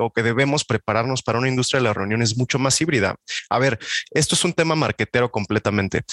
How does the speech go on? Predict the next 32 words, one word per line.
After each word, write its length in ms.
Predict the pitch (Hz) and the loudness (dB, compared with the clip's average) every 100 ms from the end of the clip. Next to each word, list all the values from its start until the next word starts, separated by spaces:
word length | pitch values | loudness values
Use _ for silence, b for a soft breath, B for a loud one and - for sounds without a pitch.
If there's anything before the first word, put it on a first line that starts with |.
| B - - | B -10 -2
Eh, 380 | 95 80 104 - | 0 2 0 0
es 220 | 139 147 | 0 2
un, 160 | 185 170 | 0 0
eh, 140 | 131 127 | -2 0
la 320 | 127 123 123 | 0 0 0
parte 340 | 123 151 - 180 | 0 -2 0 0
virtual 540 | 160 113 123 127 131 | 0 0 0 0 0
llega 240 | 123 120 131 | 0 2 0
a 20 | |
rescatar 1000 | 107 110 - - 104 - 127 127 135 - | 0 0 0 0 -4 -2 -2 0 0 -2
un 160 | 127 127 | 0 2
momento 480 | 127 120 117 113 127 | 2 2 0 0 0
donde 240 | 113 101 | 2 0
no 160 | 110 113 | 0 0
podíamos 460 | 127 117 113 107 | 2 2 2 0
reunir 280 | 101 104 98 | 0 0 0
gente, 420 | 104 101 117 147 - | 0 0 2 0 -2
¿no? 240 | 98 135 107 | -2 0 0
Y 100 | 104 | 0
entonces 480 | 104 117 135 123 - B - | 0 0 2 0 0 B -4
empezamos 500 | 107 113 139 147 127 | 0 2 2 2 0
a 40 | |
utilizar 420 | 120 110 - 123 | 0 0 2 2
un 100 | 131 | 2
mundo 300 | 131 135 135 | 2 2 0
virtual 560 | 117 110 113 127 151 170 | 2 0 0 0 0 0
para 160 | 107 | 0
seguir 320 | 101 107 123 117 | 0 2 2 2
reuniendo 380 | 107 110 110 | 2 0 0
personas, 540 | - 95 - 143 156 - | -2 -2 0 0 0 0
poder 300 | 104 110 113 | 0 0 2
seguir 400 | 120 107 113 | 0 2 0